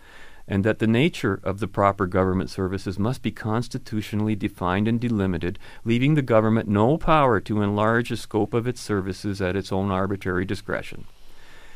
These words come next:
Consequently, the principle of voluntary government financing regards the government as the servant, not the ruler of the citizens,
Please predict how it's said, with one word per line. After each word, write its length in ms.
Consequently, 600
the 100
principle 480
of 100
voluntary 500
government 520
financing 600
regards 560
the 80
government 560
as 240
the 100
servant, 600
not 280
the 80
ruler 480
of 200
the 80
citizens, 680